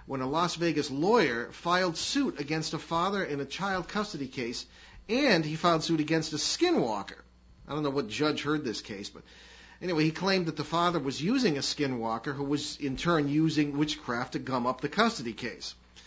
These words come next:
Now, supposedly the child involved, hey, don't look at me like that. This is extreme paranormal, right?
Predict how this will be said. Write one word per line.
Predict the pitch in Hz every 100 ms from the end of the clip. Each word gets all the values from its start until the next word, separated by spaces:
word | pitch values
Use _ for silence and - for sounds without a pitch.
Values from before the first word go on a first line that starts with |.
| - - - -
Now, | 147
supposedly | 147 147 220 285 233 147
the | 131
child | 131 196 220 160 143 -
involved, | 143 131 156 165 165 - - -
hey, | - 156
don't | 175 240
look |
at | 151
me | 131
like | 117 123
that. | 127
This | 170 165
is | 185
extreme | 180 - 220
paranormal, | 214 226 214 233 185 -
right? | 92